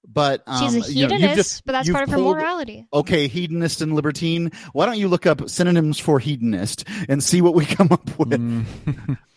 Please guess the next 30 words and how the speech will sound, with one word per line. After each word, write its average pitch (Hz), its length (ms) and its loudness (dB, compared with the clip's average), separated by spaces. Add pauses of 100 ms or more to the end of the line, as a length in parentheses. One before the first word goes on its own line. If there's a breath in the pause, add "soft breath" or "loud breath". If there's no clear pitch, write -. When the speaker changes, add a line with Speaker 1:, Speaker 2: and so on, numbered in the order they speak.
(160)
Speaker 3:
<laughs> 147 280 -4
Speaker 1:
I, 170 240 0
like, 185 320 2
you 175 180 -4
know, 139 260 2
I 151 60 -2
mean, 156 300 -2
just 202 220 2
Speaker 2:
Without, 285 220 2
Speaker 1:
because 156 360 -2
Speaker 2:
you 359 100 0
would 415 100 -2
say 392 140 0
that 349 160 2
Speaker 1:
the 226 140 -2
online 185 600 2
dictionary 151 540 -2
that 139 80 -4
you 151 220 -2
picked - 480 -6
doesn't 147 240 -4
have 143 340 -4 (100)
a, 117 380 -4 (460 loud breath)
um, 110 220 -4
definition 139 800 0
that 110 200 -4
sort 139 180 -2
of 107 120 -10
works. 117 580 0
I, 131 100 -10